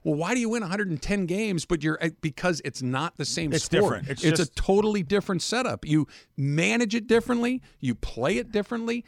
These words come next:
Speaker 2: And the
Speaker 1: And
Speaker 2: stakes are different.
Speaker 1: Totally different.
Speaker 2: It's completely different. It's, it's, it's, it's not the same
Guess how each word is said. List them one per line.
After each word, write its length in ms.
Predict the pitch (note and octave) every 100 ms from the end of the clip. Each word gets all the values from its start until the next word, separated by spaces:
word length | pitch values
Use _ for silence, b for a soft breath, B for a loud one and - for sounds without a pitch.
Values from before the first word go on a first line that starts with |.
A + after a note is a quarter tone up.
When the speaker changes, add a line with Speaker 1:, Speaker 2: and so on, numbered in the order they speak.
| b
Speaker 2:
And 140 | G3
the 40 | A3+
Speaker 1:
And 40 |
Speaker 2:
stakes 400 | A3+ C4 C4+ -
are 80 | A3
different. 420 | D#3 C#3+ F#2 - -
Speaker 1:
Totally 320 | G#3 C#4+ A#2+
different. 240 | F#2+ F2
Speaker 2:
It's 160 | F3 -
completely 440 | A3 G3+ B3+ A3+
different. 320 | G#3 A3 F3
It's, 100 | E3+
it's, 200 | G3 G#3+
it's, 240 | - G#3+ - _
it's 240 | - G3+ -
not 280 | A#3 C#4+ -
the 100 | G3+
same 640 | - - E3+ D#3+ C#3